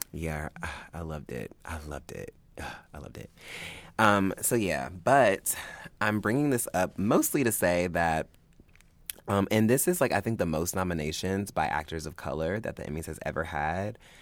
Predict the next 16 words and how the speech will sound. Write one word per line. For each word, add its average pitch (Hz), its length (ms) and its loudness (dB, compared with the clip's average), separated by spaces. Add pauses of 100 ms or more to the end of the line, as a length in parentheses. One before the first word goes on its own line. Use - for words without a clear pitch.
(400)
And 95 220 -2
literally 92 260 0
everyone 82 280 -4
who 87 100 -10
won 73 160 -6
was 73 140 -8
white 53 260 -6
except - 300 -14
for - 80 -14
Michaela - 240 -12
Coel. - 160 -16 (340)
But 180 80 -6
whatever. 131 320 0 (500)
Um, 131 640 8
and 147 260 6
also, 113 540 6